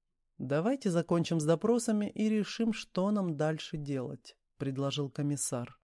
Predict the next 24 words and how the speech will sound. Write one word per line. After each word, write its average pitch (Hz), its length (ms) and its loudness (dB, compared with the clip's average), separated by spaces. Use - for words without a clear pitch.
"Кажется, 214 520 2
даже 208 300 2
наш 196 320 0
уважаемый 190 720 2
эксперт - 760 -2
пока 160 240 2
не 165 100 4
может 151 320 2
определиться 151 680 -2
и 147 80 2
решить, 175 600 -2
кого 202 260 4
именно 175 540 4
ему 143 160 2
следует 139 440 0
подозревать 147 680 0
в - 140 -20
первую 147 460 -2
очередь". - 840 -8
"Пока 160 340 2
не 247 120 4
могу", 160 480 0
согласился 147 600 0
Дронго. 139 540 -2